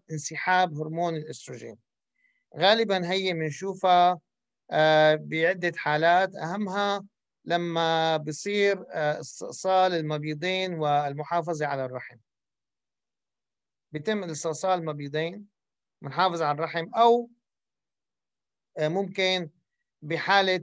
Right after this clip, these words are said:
الداء البطاني أو endometriosis، العلاج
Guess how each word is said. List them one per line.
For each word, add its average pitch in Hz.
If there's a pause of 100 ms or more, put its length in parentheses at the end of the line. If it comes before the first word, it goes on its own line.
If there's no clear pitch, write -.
الداء 151
البطاني 165
أو 135 (840)
endometriosis، 170
العلاج 165